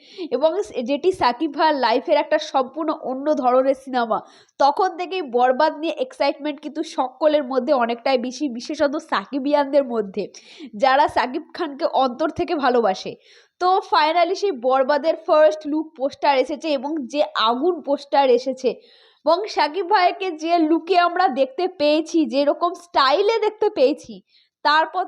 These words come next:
তো আর কিছু বলাই লাগে না। এবং এটা একটা ভিডিও টাইপ মোশন পোস্টার,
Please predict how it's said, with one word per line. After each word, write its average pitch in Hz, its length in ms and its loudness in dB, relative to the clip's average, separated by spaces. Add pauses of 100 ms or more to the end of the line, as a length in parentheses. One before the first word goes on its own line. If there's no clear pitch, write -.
তো 349 60 0
আর 320 100 0
কিছু 349 260 -6
বলাই 247 400 2
লাগে 214 260 -2
না। 165 160 -12 (260)
এবং 320 340 -2
এটা 302 260 -2
একটা 359 260 0
ভিডিও 285 420 -4
টাইপ 339 280 0
মোশন 269 440 -4
পোস্টার, 285 400 2